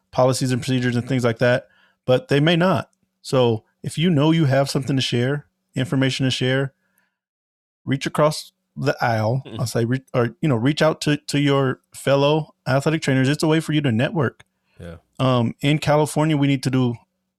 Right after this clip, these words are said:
Speaker 1: a lot better job of networking in the secondary school setting between, um, and amongst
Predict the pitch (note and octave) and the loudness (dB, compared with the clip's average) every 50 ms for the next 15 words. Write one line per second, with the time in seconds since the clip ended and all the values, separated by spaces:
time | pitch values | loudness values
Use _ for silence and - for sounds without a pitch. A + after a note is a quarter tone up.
0 | _ _ _ A2+ A2 G#2+ A2 A2+ B2 - C#3+ C3+ C#3 C3+ C3 A#2 B2 A#2+ A#2+ A#2+ | _ _ _ -4 -2 -2 0 0 0 0 2 2 2 2 2 2 2 2 2 2
1 | A2+ A2+ G#2+ A2 A2 A2 A2+ C3 B2+ A#2+ A#2 - - A#2+ A#2 A#2+ - _ - B2 | 2 0 -2 -2 -2 -2 -2 0 0 -2 -2 -2 -2 -2 -2 -4 -6 _ -8 -8
2 | A2+ G#2 - - B2+ A#2 A#2+ A#2 A#2 A#2 A#2+ A2+ - - A#2+ A2+ - - A#2 G#2+ | -8 -6 -6 -4 -4 -2 -2 0 0 0 0 -2 -2 -4 -4 -4 -2 -2 -2 -2
3 | G#2 G#2+ G#2+ G#2 - _ _ _ _ _ - A#2 A2+ - - B2 A#2 A2+ A2 A2 | -2 -2 -6 -8 -10 _ _ _ _ _ -8 -6 -6 -4 -4 -2 0 0 0 -2
4 | G#2+ G#2+ - _ _ _ _ _ _ _ _ _ _ _ _ _ _ A#2+ A2 A2 | -2 -4 -8 _ _ _ _ _ _ _ _ _ _ _ _ _ _ -4 -4 -2
5 | - - A2+ A2 G#2+ G#2+ A2 A2 A2 A2 - - - | -4 -4 -4 -4 -4 -4 -4 -4 -4 -6 -8 -12 -16